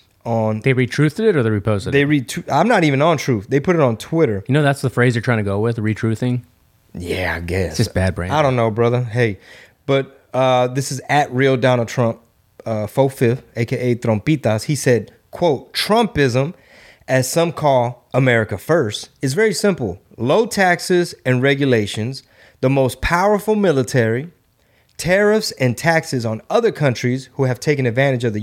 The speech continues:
Speaker 1: U S, and which will make the U S A rich and debt-free again."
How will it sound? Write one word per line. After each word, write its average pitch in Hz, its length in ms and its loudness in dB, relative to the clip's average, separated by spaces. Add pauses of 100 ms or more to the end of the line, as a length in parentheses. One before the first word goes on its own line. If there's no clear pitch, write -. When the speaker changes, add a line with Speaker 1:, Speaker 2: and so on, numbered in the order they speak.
(100)
Speaker 1:
U 120 80 2
S, 107 240 -6 (500)
and 160 460 2
which 139 160 0
will 139 60 0
make 135 180 0
the 117 80 -2
U 135 160 2
S 131 160 -2
A 117 140 2
rich 135 440 -2 (140)
and 120 240 0
debt-free 143 640 0 (180)
again." 123 560 0